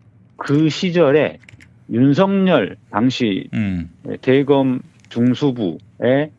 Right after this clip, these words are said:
Speaker 1: 중수 이과장 역-, 예, 지위에 있던 그 윤석열
Speaker 2: 음.
Speaker 1: 검사가,
Speaker 2: 음.
Speaker 1: 어, 김건희 씨하고 사귀던 중이었습니다.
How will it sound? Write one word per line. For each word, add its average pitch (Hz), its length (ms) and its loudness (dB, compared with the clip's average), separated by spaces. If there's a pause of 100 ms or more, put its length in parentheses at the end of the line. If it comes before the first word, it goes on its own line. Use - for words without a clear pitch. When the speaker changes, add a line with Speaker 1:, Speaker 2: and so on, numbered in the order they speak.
(180)
Speaker 1:
중수 127 320 -2
이과장 113 840 -2 (320)
역-, 107 180 -8 (120)
예, 92 280 -6
지위에 120 320 0
있던 85 460 -4
그 104 100 -8
윤석열 113 440 2
Speaker 2:
음. 95 40 -4
Speaker 1:
검사가, 98 560 -2 (100)
Speaker 2:
음. 98 460 -2
Speaker 1:
어, 98 160 -10
김건희 147 380 2
씨하고 107 320 0
사귀던 190 460 -2
중이었습니다. 85 600 -8